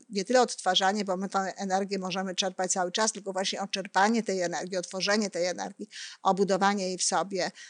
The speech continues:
o energię do pracy, albo czy nie pracuje się zwyczajnie za dużo, na przykład na życzenie szefa. No ale to jest złączone z brakiem na respektu dla naszych wartości. Jeśli sprawdzi się te wszystkie rzeczy,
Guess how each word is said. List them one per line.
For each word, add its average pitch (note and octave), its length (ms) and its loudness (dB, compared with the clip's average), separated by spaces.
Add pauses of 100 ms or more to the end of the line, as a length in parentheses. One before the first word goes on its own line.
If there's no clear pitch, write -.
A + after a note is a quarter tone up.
(120)
o F#3+ 160 4
energię F#3+ 400 -2
do F3+ 100 -4
pracy, F#3 540 -4 (280)
albo C4+ 240 4
czy D4 180 2
nie C#4+ 120 0
pracuje G#3+ 340 0
się G3+ 140 2
zwyczajnie G3+ 500 -2
za C4+ 160 4
dużo, F#3 420 -4
na F3+ 140 -8
przykład - 520 -6
na D#3 200 -6 (340)
życzenie F#3+ 440 0
szefa. F3 340 0
No A3+ 120 0
ale A3 120 2
to G3+ 120 2
jest F#3 140 2
złączone F3 540 -4
z F3+ 460 -6 (100)
brakiem F#3 680 -8
na G3 120 -6
respektu F#3+ 500 -4
dla F3 140 -6
naszych F3+ 300 0
wartości. - 580 -6 (380)
Jeśli A#3+ 280 4
sprawdzi C4 400 4
się D4+ 120 2
te A#3+ 100 2
wszystkie A3+ 340 0
rzeczy, G#3+ 400 -2